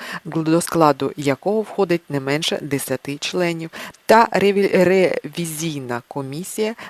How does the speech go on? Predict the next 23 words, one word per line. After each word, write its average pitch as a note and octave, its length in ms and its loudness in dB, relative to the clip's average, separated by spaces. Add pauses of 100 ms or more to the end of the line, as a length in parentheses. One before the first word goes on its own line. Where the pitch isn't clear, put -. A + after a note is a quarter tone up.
ревізор G3 600 0
кооперативу. C#3 760 -8 (540)
З F3+ 80 -2
метою A#3+ 320 2
контролю E3 600 -2
за F3 160 -2
фінансово-господарською F#3+ 1300 -4
діяльністю C3 760 -4
виробничого C3 580 -4
кооперативу A3 720 -4 (220)
обирається E3 600 4
ревізійна D3+ 520 -2
комісія, B2 600 -8 (240)
а D#3+ 100 6
в - 80 0
кооперативі, C#3 920 0
до C3+ 120 -4
складу C3+ 420 0
якого C#3 320 -2
входить C3+ 440 -2
менше C#3 360 0
десяти D#3 540 0
членів, B2 540 -2